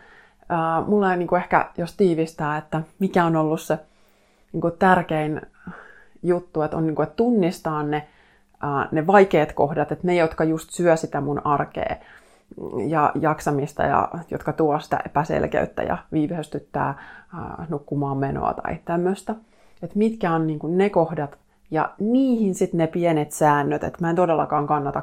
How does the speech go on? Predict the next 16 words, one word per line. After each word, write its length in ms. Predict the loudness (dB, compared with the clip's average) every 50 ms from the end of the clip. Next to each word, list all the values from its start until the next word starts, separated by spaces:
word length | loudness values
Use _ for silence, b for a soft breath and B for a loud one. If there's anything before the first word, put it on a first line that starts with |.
| -2 0
kauhean 380 | 2 2 2 2 -2 -4 0
tiukkoja 440 | 0 0 0 0 -2 -2 0 0 -2
sääntöjä. 500 | -2 -2 -2 -2 -2 -4 -6 -6 -8 -8 b b b b b b b _ _ _ _ _ _ _ _ _ _ _ _ _ -8
Niin 160 | -8 -8 -6
kuin 300 | -8 -8 -6 -6 -8 -10 -12 _ -20 -20 -20 -20 -20 -18 -16 -12 -8
monet 480 | -6 -4 -4 -4 -4 -6 -8 -12 -18 _ _ _
tietää, 520 | -2 0 0 2 2 2 0 0 0 -2 -4
että 220 | -6 -6 -8 -8 B B B B B B B B
en 140 | -4 -2 0
enää 260 | 0 0 0 0 -2
sellaista 520 | 0 0 0 0 0 0 -4 -4 -4 -4 -2
opeta, 420 | -2 -4 -4 -6 -6 -4 -2 -2
että 140 | -2 -2 -4
nyt 120 | -6 -6 -6
mennään 360 | -6 -4 -4 -4 -4 -4 -4
jollain 360 | -6 -6 -6 -4 -6 -6 -8